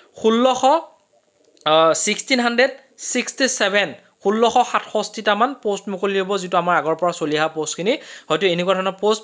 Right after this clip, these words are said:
প্ৰায় ষোল্লশ সাতষষ্ঠিটামান পষ্ট মুকলি হ'ব। আৰু এতিয়া আমি কথা পাতিছোঁ যে যিটো আমাৰ নতুনকৈ এটা বেটেলিয়ন বনোৱাৰ কথা কৈছিলে, সেই বেটেলিয়নটোৰ নাম হৈছে থাৰ্ড আছাম ফৰেষ্ট বেটেলিয়ন, ঠিক আছে? থাৰ্ড আছাম ফৰেষ্ট বেটেলিয়ন। আৰু ইয়াৰ যিটো মুখ্য কাৰ্যালয়টো ক'ত আছে?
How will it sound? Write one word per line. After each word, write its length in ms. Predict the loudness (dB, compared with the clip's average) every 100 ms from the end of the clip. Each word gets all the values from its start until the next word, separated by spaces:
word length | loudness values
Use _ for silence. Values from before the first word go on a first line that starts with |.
| 0
প্ৰায় 180 | 2 0 -2
ষোল্লশ 340 | 0 2 2 0 -2
সাতষষ্ঠিটামান 720 | -4 -6 -8 -6 -4 -2 -4 -6 -20 _ 0
পষ্ট 260 | 2 2 -6 -8
মুকলি 280 | -2 -2 0
হ'ব। 100 | 2 2
আৰু 100 | 4 2
এতিয়া 160 | 0 0
আমি 80 | 0
কথা 160 | -2 -2
পাতিছোঁ 320 | -2 0 -2 -2 -12 -8
যে 100 | -2 0 -2
যিটো 180 | 2 2
আমাৰ 120 | 4 2
নতুনকৈ 380 | 0 -2 -2 0 2
এটা 100 | 2
বেটেলিয়ন 300 | 0 -2 -4 -2
বনোৱাৰ 180 | 0 0
কথা 140 | 0 -2
কৈছিলে, 260 | -2 -2 -2
সেই 80 | -4
বেটেলিয়নটোৰ 340 | -2 0 0 0
নাম 80 | -2
হৈছে 180 | 0 0 0 -2 -20 -10 -2
থাৰ্ড 240 | 0 0 -2 -4
আছাম 240 | 0 0 0 2
ফৰেষ্ট 280 | 2 2 0
বেটেলিয়ন, 320 | -4 -2 -2 -2
ঠিক 100 | -2 0
আছে? 120 | -2 -2
থাৰ্ড 200 | 0 0 0
আছাম 180 | -2 -2 -2
ফৰেষ্ট 240 | 0 0 -2
বেটেলিয়ন। 300 | -4 -2 -2 -4 -8 -2
আৰু 100 | 2 4
ইয়াৰ 140 | 2 2
যিটো 140 | 0 0
মুখ্য 220 | -2 -2 0
কাৰ্যালয়টো 460 | 0 2 2 0 0
ক'ত 100 | 0 2
আছে? 120 | 2